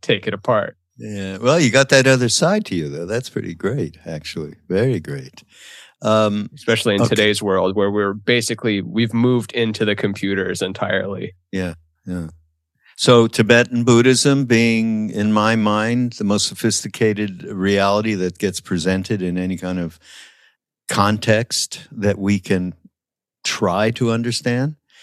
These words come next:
Speaker 1: Not Catholicism?
Speaker 2: And Catholicism.
Speaker 1: I'm just joking.
Speaker 2: Listen, no, no,
Speaker 1: <laughs>
Speaker 2: I'm thinking, no, there, you know, every one of these traditions has a mystical part that's real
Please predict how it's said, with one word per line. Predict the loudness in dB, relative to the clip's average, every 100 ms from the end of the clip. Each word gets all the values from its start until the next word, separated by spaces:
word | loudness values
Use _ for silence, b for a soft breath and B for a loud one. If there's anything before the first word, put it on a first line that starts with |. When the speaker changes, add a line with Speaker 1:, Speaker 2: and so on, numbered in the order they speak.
| 0
Speaker 1:
Not | 2 2
Catholicism? | 0 2 4 4 2 2 2 2 -2 _ _ _ _ -20
Speaker 2:
And | -20 _ _ _ _ _ _ _ _ -4
Catholicism. | -2 -2 -4 -4 -8 -8 -8 -2
Speaker 1:
I'm | -2
just | -2 -4
joking. | -6 -4 -2
Speaker 2:
Listen, | -2 -2 -4 0
no, | 2 2
no, | 2 4
Speaker 1:
<laughs> |
Speaker 2:
I'm | 2 2
thinking, | -2 -4 -6 b b b b
no, | 0 2
there, | 2 2 0
you | 0
know, | 0 0 0
every | 2 2 0 0 4
one | 6 6 6 4
of | 2 2
these | 0 0 -2 -4 -6 -6 -10 -12 -6
traditions | 0 0 2 0 0 -6 -4
has | -4 -4
a | -4 -6 -6
mystical | -2 0 0 -4 -4 -6
part | -6 -4 -4 -4 -6
that's | -8 -6 -6
real | -6 -6 -8